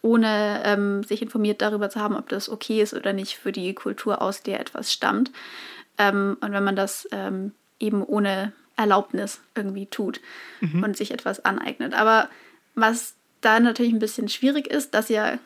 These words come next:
Speaker 1: Kulturen als solche jetzt nicht irgendwelche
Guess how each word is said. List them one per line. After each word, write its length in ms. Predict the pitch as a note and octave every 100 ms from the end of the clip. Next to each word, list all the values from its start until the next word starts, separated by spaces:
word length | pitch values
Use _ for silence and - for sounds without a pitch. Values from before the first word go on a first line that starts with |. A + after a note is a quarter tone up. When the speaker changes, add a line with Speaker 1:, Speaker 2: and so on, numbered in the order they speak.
| _ -
Speaker 1:
Kulturen 720 | B3 A3+ - B3 C4+ C#4 A#3+
als 240 | G#3 -
solche 340 | G#3+ A3 A3+ A3+
jetzt 260 | G3+ -
nicht 220 | A3 -
irgendwelche 680 | G#3+ G#3+ G#3 G3+ - G#3 G#3+